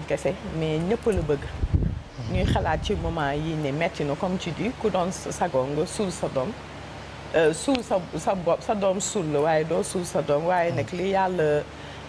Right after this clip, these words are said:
Speaker 1: li Yàlla tudd kenn mënu ci dara. Et puis nga gis bravoure bi nekk ci moom, moom la inculqué ay doomam.
Speaker 2: Hmm.
Speaker 1: Xale bu yaru la woon, xale boo xamante ne,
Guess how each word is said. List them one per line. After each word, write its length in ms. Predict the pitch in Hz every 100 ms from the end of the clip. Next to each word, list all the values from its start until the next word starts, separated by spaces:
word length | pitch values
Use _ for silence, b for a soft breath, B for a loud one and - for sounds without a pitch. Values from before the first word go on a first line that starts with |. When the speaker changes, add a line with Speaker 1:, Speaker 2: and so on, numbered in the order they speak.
| -
Speaker 1:
li 140 | 214
Yàlla 260 | 226 220 196 -
tudd 160 | 160 175
kenn 160 | 175 180
mënu 240 | 175 170
ci 120 | - 147
dara. 220 | 156 196 -
Et 80 | 180
puis 180 | 220
nga 180 | 208 220
gis 200 | 214 185
bravoure 520 | 165 240 240 202 202
bi 140 | 165 190
nekk 240 | 196 - 170
ci 100 | 185
moom, 220 | 156 151 202 175
moom 160 | 180 185
la 80 | 175 165
inculqué 400 | 175 185 165 185
ay 240 | 107 147
doomam. 340 | 143 131 127 - - - - - -
Speaker 2:
Hmm. 200 | 131 113
Speaker 1:
Xale 180 | 233 220 175
bu 80 | 190
yaru 300 | 208 214 196
la 120 | 160
woon, 260 | 147 175 247 -
xale 220 | - 190 170
boo 220 | 160 175
xamante 460 | - 180 165 180 180
ne, 260 | 156 143